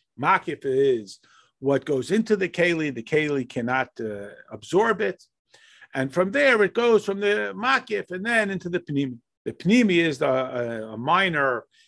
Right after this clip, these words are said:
insight from the level of Makif that is drawn down to be in the Panimi. And from the Panimius, it becomes to a,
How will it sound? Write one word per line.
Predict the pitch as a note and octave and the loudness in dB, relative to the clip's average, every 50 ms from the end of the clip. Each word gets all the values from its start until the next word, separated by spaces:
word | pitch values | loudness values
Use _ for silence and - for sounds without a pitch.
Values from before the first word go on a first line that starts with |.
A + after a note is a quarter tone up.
| _ _ _ | _ _ _
insight | F3+ E3+ E3 D#3 - - F3 D3+ D#3 E3+ F2 - | 0 2 2 0 -2 -4 -4 -4 -4 -6 -8 -12
from | _ C3+ C3+ | _ -6 -4
the | C3+ | 0
level | C#3 D#3+ E3+ E3 C#3+ C#3 C#3 C3 | 2 2 2 2 2 0 -2 -2
of | A#2 G#2+ | -2 -2
Makif | B2 D3+ E3 D#3 - - C#3+ - | -2 -2 -2 -2 -2 -6 -10 -8
that | B2 A#2 | -8 -8
is | A#2 A2+ A2+ | -8 -10 -12
drawn | - - E3 E3 D#3+ C#3+ C3+ | -8 -4 -2 -2 -2 -2 0
down | C#3 D3+ D#3 D3 C3+ B2 | 0 0 2 0 0 -2
to | - B2 | -6 -10
be | A2 D3 D3+ D3 | -10 -8 -8 -8
in | C3+ B2+ | -8 -10
the | A#2+ - | -12 -12
Panimi. | _ - G2 F#2+ F#2 F#2+ A#2 A#2+ | _ -18 -18 -16 -16 -16 -16 -18
And | A#2 - | -12 -10
from | C#3 C3+ C3+ | -8 -6 -6
the | C3+ C3+ | -6 -8
Panimius, | - - G3 B3 C4 B3+ A3 F3+ D3 - - | -4 -2 2 4 4 4 4 0 -2 -4 -6
it | C#3 - | -12 -12
becomes | - C#3 A#2 - F#3+ G3 F#3 D#3+ D3 C3+ B2 - | -12 -16 -4 0 2 2 4 2 2 0 -4 -6
to | - C#3+ C#3 | -4 -2 -2
a, | B2+ | -2